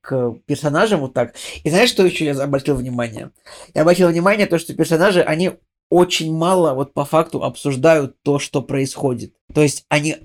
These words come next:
а, как бы, они иду-, идут, че-то между ними случается, о, не между ними, а вот какой-то, я не знаю, какой-то монстр на их глазах, э, съел другого монстра и при этом родил двух монстров, и, я не знаю, переродился в дерево и улетел птицей,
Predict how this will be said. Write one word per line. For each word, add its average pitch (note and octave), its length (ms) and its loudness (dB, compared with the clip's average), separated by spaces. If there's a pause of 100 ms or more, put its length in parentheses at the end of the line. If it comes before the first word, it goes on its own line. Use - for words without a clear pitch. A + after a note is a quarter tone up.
а, E2 140 -6
как D3+ 140 -4
бы, D3+ 320 0
они D3+ 260 -2
иду-, F3 160 2
идут, G3 400 0 (500)
че-то F3 220 0
между D#3+ 220 2
ними D#3+ 200 0
случается, E3+ 840 0 (220)
о, D3+ 120 -2
не E3 160 -2
между E3+ 200 4
ними, C#3+ 160 0
а C3+ 40 2
вот C#3 240 -4
какой-то, D3+ 440 2 (100)
я F#3+ 180 0
не F3 60 6
знаю, F#3 160 4
какой-то D#3+ 320 2
монстр F3 600 2
на D#3 160 0
их E3 180 2
глазах, D#3 640 2
э, C3+ 380 -4
съел E3 680 2 (180)
другого D3+ 420 2
монстра F3+ 460 2
и C#3+ 40 -2
при D#3+ 180 2
этом D#3 200 2
родил D#3 320 4
двух D3+ 340 2
монстров, E3+ 600 0
и, D#3 80 0
я D#3 100 2
не D#3 100 -6
знаю, D3+ 240 -2
переродился D#3 680 2
в C#3 100 -4
дерево E3+ 360 4
и D3+ 120 0
улетел C#3+ 480 2
птицей, C3 560 -8